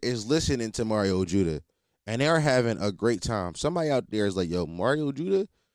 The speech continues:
that nigga slap." Like, his last song came out a month ago called Remember Your Name.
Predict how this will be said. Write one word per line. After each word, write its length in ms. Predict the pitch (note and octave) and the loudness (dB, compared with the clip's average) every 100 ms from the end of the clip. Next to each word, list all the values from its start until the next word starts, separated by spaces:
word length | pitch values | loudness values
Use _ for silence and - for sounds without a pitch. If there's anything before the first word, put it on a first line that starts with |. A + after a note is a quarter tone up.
| _ - | _ -6
that 140 | A#2 | -4
nigga 180 | G2+ E2 | -4 -6
slap." 360 | - G#2+ F2 - _ _ _ - | -2 -2 -2 -8 _ _ _ -4
Like, 160 | C3 | -2
his 120 | D#3 | 0
last 360 | C#3+ C3+ C3+ B2+ | 0 0 0 0
song 400 | A2+ G2+ F2+ E2+ - _ _ _ _ _ _ _ _ - - | 0 0 -2 -6 -14 _ _ _ _ _ _ _ _ -20 -10
came 180 | D3 C3 | -6 -4
out 140 | A2 | -2
a 40 | G2 | 2
month 300 | A2 B2 - | 4 4 0
ago 340 | F2+ F2 D#2 - _ _ _ | 0 0 0 -6 _ _ _
called 360 | - G2+ E2 - _ _ | 0 0 0 -6 _ _
Remember 480 | F2+ G#2 A2 B2 A#2+ | -6 -4 -2 -2 -4
Your 200 | F2+ G2 | -4 -6
Name. 440 | F#2 F2+ D2+ C#2 | -4 -4 -6 -10